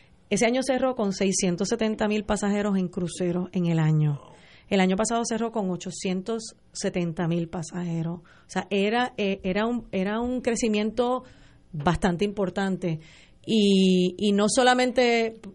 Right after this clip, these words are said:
<laughs> lo que el gobierno cubano podía recibir por el a-, el atracar en el puerto, aquí realmente yo creo que el, el, el, el más afectado, eh, ¿verdad?, es, es el residente, que tenía una oportunidad,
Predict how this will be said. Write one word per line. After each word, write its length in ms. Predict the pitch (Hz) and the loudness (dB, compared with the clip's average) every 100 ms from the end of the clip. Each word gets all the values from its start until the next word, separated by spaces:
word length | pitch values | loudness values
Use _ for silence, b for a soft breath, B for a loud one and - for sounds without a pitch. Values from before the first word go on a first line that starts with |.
| - | -2
<laughs> 220 | - - | 0 2
lo 220 | 190 190 | 2 2
que 80 | 190 | 2
el 160 | 196 180 | 0 2
gobierno 640 | 196 180 196 202 220 220 | 2 4 4 4 0 0
cubano 320 | 226 214 214 | 2 2 2
podía 420 | 208 202 208 208 | 0 2 2 2
recibir 420 | 208 208 208 214 214 | -2 -4 -2 -2 -2
por 160 | 208 | -2
el 80 | 202 | -2
a-, 160 | 196 - | -2 -4
el 140 | 190 | -4
atracar 400 | 190 185 175 208 | -2 -2 0 2
en 80 | 220 | 2
el 100 | 214 | 0
puerto, 440 | 214 254 233 202 - B B B | 2 0 2 -2 -2 B B B
aquí 300 | - 185 208 | -4 -2 0
realmente 560 | 220 247 254 262 254 214 | 2 2 2 0 0 0
yo 140 | 202 | 0
creo 320 | 196 233 240 233 | 0 0 0 -2
que 260 | 202 196 - | -4 -4 -4
el, 200 | 190 185 | -4 -2
el, 240 | 190 180 180 - | -2 -2 -4 -6
el, 200 | 180 - | -6 -6
el 160 | 180 165 | -4 -2
más 240 | 165 190 | 0 0
afectado, 760 | 254 220 - - 190 185 170 - | 0 -2 -4 0 2 4 0 -4
eh, 200 | - - | -14 -10
¿verdad?, 400 | 175 170 196 254 | -4 0 0 0
es, 320 | - 170 202 196 | -2 -2 -2 -4
es 160 | 170 170 | -4 -2
el 100 | 202 | -2
residente, 720 | 220 196 175 196 202 190 170 B B B B | -4 -2 0 0 0 -2 -4 B B B B
que 140 | 220 | 0
tenía 500 | 190 202 202 269 240 226 | 0 0 0 2 0 -2
una 220 | 202 220 | -2 -2
oportunidad, 1000 | 226 233 226 226 226 214 220 220 180 | 0 -2 -2 -2 -2 0 0 0 -2